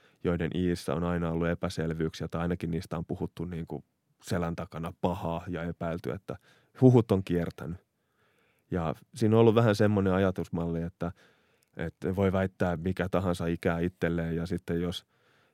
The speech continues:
yliopistolautakunta tai N B A draftin kirjanpitäjät niitä tietoja vaatii, niin sitten yllättäen jostain löytyy sitten joku kauan kadoksissa ollut sukulainen, jolta sitten yhtäkkiä löytyykin jotkut henkkarit, jotka osoittaa, että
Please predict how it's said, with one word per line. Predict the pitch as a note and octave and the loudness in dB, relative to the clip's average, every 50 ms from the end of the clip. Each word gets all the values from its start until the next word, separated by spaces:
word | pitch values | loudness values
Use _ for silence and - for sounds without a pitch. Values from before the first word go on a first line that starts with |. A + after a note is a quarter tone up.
| _ - - | _ -4 -2
yliopistolautakunta | G2 F#2+ F#2 F2+ E2+ - G2 - - - F#2 F2 E2+ F2 F2 - G#2 - - D#2 E2 D#2+ - E2+ - | 0 4 4 2 2 0 -4 -6 -2 0 0 0 0 0 -2 -4 -6 -6 -4 -6 -6 -4 -6 -6 -6
tai | - E2+ E2 E2+ F2 E2+ - D2 - - A#2+ C3 - _ - - - - - F#2+ | -4 -4 -2 -2 -2 -4 -4 -8 -12 -12 -12 -14 -14 _ -20 -20 -6 -2 0 0
N | F#2 | 0
B | E2+ F#2 | 2 2
A | F#2+ F2 F2 F2 | 2 2 2 0
draftin | - - F#2+ F#2 - - - E2+ E2+ F2+ - - - - - - - - - - - - - - - | -2 -2 -2 -2 -4 -2 -2 0 0 0 -2 -6 -10 -14 -16 -18 -18 -18 -18 -18 -18 -20 -20 -20 -4
kirjanpitäjät | - A#2 G2+ F#2+ G2 F#2+ F#2 - G2 F#2 - F#2+ F2+ F2+ F#2+ - | 0 2 4 4 4 4 2 2 0 0 0 0 0 0 0 0
niitä | G2 F#2+ F#2 G2+ G#2+ - | -2 -2 0 -2 -2 0
tietoja | A2+ G#2 G2+ - F2+ F2+ F#2+ | 0 0 0 0 0 -2 2
vaatii, | G#2 B2 B2 A#2 A2+ - G2+ G2 | 2 2 2 2 2 0 0 0
niin | G2 F#2+ | 0 -2
sitten | F#2 - - G2 - - - _ _ | -4 -6 -10 -10 -10 -14 -20 _ _
yllättäen | - G2 G#2+ G2 F#2 F#2 - F#2+ F2+ F2 F2+ | 2 4 4 4 4 2 2 0 2 2 4
jostain | F#2 F2+ F#2 - - - E2 E2 F2 | 2 2 2 2 0 0 2 4 4
löytyy | F#2 F2 E2+ D#2+ - E2+ D#2+ | 4 4 2 0 -2 -4 -6
sitten | E2+ - - - E2+ D#2+ | -6 -6 -6 -4 -2 0
joku | D#2 D#2 F2 E2+ | 0 0 0 -2
kauan | - F2 F2 F2+ F2 E2 | 0 -2 0 0 0 -2
kadoksissa | - D#2+ D#2 E2 - - E2 - - E2+ | -2 -2 -4 -4 -4 -4 -8 -8 -6 -6
ollut | E2 E2+ E2+ - | -4 -4 -6 -6
sukulainen, | - F2+ F2 - - E2+ E2+ E2 D#2+ D#2 D#2+ E2 | -8 -10 -8 -6 -4 -6 -4 -4 -6 -6 -6 -6
jolta | E2 E2 D#2+ - | -6 -6 -6 -8
sitten | - - - - D#2 D#2 | -8 -10 -8 -6 -6 -6
yhtäkkiä | F2+ - - - - - - D#2 E2 | -6 -6 -10 -14 -10 -10 -8 -6 -6
löytyykin | F2 E2+ F2 - - G#1+ - - D#2+ | -6 -6 -6 -4 -6 -6 -6 -6 -8
jotkut | D#2+ - - - - - | -10 -8 -10 -12 -12 -10
henkkarit, | E2+ D#2+ E2 - - D2+ - - - - | -12 -12 -12 -10 -12 -12 -12 -12 -14 -14
jotka | - - - - - - | -14 -12 -12 -12 -12 -12
osoittaa, | - - - - _ - A1 G1+ G1+ | -12 -12 -14 -12 _ -6 -6 -6 -8
että | - - _ - - | -12 -12 _ -10 -10